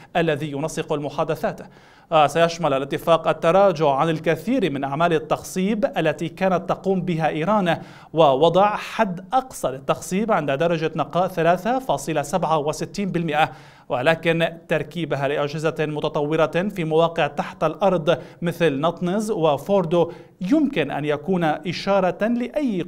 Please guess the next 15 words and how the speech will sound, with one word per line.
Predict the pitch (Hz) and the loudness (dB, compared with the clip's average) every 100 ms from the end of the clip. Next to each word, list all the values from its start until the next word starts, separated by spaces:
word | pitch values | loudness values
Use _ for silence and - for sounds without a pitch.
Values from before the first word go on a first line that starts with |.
| - | 0
قوة | 196 165 160 170 180 | 0 2 0 -2 -2
قد | 165 156 | -4 -4
ترغب | 185 175 151 156 147 | -2 0 -2 -4 -4
في | - 175 | -4 -4
مهاجمتها | 165 151 151 151 151 147 151 175 | -2 -2 -2 -2 -2 -4 -4 -4
في | 226 175 | -4 -8
حالة | 147 - 165 160 | -6 -2 -2 -2
عدم | 170 127 147 175 233 | -4 -4 -2 -2 -2
التوصل | 262 254 214 202 202 175 | -2 -2 -2 -2 -4 -4
للاتفاق، | 156 143 147 - 131 170 - - - _ _ | -4 -4 -6 -8 -6 -6 -8 -12 -20 _ _
إلا | 196 120 131 | -10 -4 -2
أنه | 160 151 135 | 0 -2 -2
من | 151 147 | -4 -4
غير | 139 156 | -4 -2
الواضح | 151 139 185 170 160 - | -2 0 0 2 0 0